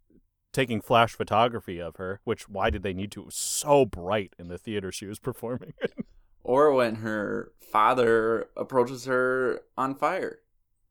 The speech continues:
Speaker 1: Yeah, she, she's fine. <laughs> Speaking of Lou's father, I said true or false, Lou's father has a shark tail. You said true.
Speaker 2: Uh, he has two.
Speaker 1: Uh, I would,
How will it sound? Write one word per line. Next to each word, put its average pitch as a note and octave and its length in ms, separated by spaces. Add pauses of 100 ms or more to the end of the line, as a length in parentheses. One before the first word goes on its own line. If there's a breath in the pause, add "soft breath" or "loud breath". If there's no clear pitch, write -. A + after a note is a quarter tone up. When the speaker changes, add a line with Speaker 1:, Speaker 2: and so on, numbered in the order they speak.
(840)
Speaker 1:
Yeah, D3 180
she, C3 260
she's - 200
fine. C3+ 240
<laughs> - 40 (2750 soft breath)
Speaking G#3+ 340
of E3+ 100
Lou's E3 260
father, C#3+ 520
I A#2 100
said C3 180
true D3 160
or C3+ 80
false, B2+ 300
Lou's B2+ 160
father A#2+ 260
has A2 140
a G2 60
shark - 600
tail. A2+ 440
You A#2 80
said G#2+ 240
true. B2 640 (2250)
Speaker 2:
Uh, E3+ 100
he F#3 160
has E3 180
two. D#3+ 440 (1400)
Speaker 1:
Uh, B2+ 260 (140)
I B2+ 140
would, G3 140